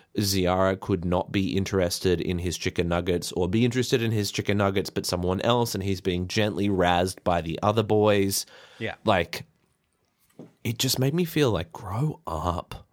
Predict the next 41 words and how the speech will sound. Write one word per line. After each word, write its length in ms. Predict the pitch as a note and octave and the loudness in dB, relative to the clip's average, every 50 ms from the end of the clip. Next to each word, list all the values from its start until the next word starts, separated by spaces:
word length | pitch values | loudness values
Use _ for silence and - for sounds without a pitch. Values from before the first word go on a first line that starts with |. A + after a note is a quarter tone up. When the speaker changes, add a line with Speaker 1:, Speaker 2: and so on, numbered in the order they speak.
| _ | _
Speaker 1:
fucker. 240 | - - E2+ E2+ A#2 | -4 -2 -2 0 0
Speaker 2:
Yes. 360 | - E2+ F#2 C3 E3+ - - - | 0 0 2 0 0 -2 -6 -8
Speaker 1:
You, 180 | - A#2 - - | -6 -6 -6 -6
like, 220 | G2 G2 F#2 F2 D#2 | -2 0 0 0 0
Speaker 2:
Yeah, 60 | - - _ | -4 -10 _
absolutely. 360 | B2 B2+ C3+ B2+ B2 A2+ G#2+ | -2 -2 -2 0 0 0 2
Speaker 1:
yeah. 140 | F#2+ E2+ D#2 | 2 2 0
Speaker 2:
Time 220 | - C3 D#3+ F3+ D#3+ | 0 0 0 0 2
to 120 | - F#3 | 0 2
update 420 | E3+ D3 C3+ - D3 B2+ A#2+ - | 2 2 0 0 0 0 0 0
the 80 | - A#2 | -2 -4
I 220 | A2 A2 G#2+ G#2 | -2 -2 -2 -2
O 100 | G#2 G2+ | -2 -2
S 320 | G2 F#2+ F#2 F#2 - - - | -2 -4 -4 -6 -8 -10 -10
or 60 | G#2 | -8
whatever, 420 | G2 G2 F#2+ G2 F2+ F#2 F2+ F#2 | -8 -6 -6 -6 -8 -8 -10 -10
the 100 | F2 G2+ | -10 -10
firmware. 560 | F#2 - - A#2+ A2 G#2 G#2+ C3+ A#2 G#2 G2+ G2+ | -12 -6 -2 0 0 2 2 2 2 2 0 -2
Speaker 1:
Right. 80 | G2+ G2+ | -2 2
Yeah, 260 | A#2 B2+ A2+ F#2 - | 2 4 4 4 0
yeah. 280 | - F#2 G2+ G#2+ E2+ E2+ | -2 -2 -2 -2 -2 -2
We 300 | F#2+ F#2+ G#2+ A#2 A#2+ B2+ | -2 -2 0 2 4 4
are 220 | B2 A#2+ A2 G#2+ - - - - - - | 4 4 4 0 -2 -10 -20 -20 -18 -16
multiple 1160 | - A#2+ G#2 G2+ G#2 G#2 G#2+ A2 A#2 B2 - C3 B2 A2 - A2+ A2 G#2+ G#2 A#2+ D#3 G3 - _ _ _ _ _ _ _ _ _ _ _ _ _ _ _ _ _ _ _ | -10 -6 -4 -2 0 2 4 4 4 4 2 -2 -4 0 2 4 4 6 4 4 2 -2 -4 _ _ _ _ _ _ _ _ _ _ _ _ _ _ _ _ _ _ _
iPhones 500 | F2 E2 D#2+ E2 - F2+ E2 D#2+ E2 D#2+ | -4 -4 -4 -2 -2 -2 -2 -2 -2 -2
ago 360 | F2 D#2+ D#2 D#2+ C#2+ C#2+ A#1 - - | -4 -4 -2 -4 -4 -4 -6 -6 -6
at 120 | - E2 | -8 -8
this 160 | - E2 - - | -6 -6 -6 -6
point. 240 | - - E2 D2 D2+ | -6 -6 -6 -6 -6
Speaker 2:
Right. 60 | C#2+ | -4
Speaker 1:
Darcy 420 | - F2+ F2+ F#2 - - - G#2 G2+ | -2 0 0 0 -2 -2 -2 0 0
Speaker 2:
Right. 60 | F#2+ | 0
Speaker 1:
is 100 | F2+ F2+ | 0 -2
an 320 | F2 - F2 F2 F2 E2 - - | -4 -6 -4 -6 -6 -6 -6 -4
outdated 600 | F2+ F2 - - - F#2 F2 F2 E2 E2+ D#2 E2+ | -4 -4 -6 -4 -4 -2 -2 -2 -2 -4 -4 -2
model, 340 | F2 F2+ F#2 B2+ C#3 C#3+ | -2 0 0 2 0 0
and 140 | - F#2 - | -2 -4 -4
his 160 | - F2+ E2+ | -2 -4 -4
<laughs> 120 | D#2+ D#2+ - | -4 -2 -2
battery 360 | - - - - G2+ F#2 F#2 | -2 -2 0 0 0 0 2
life 420 | F2 F#2 E2+ F2 G#2+ C#3 - - | 0 0 0 0 -2 -4 -6 -10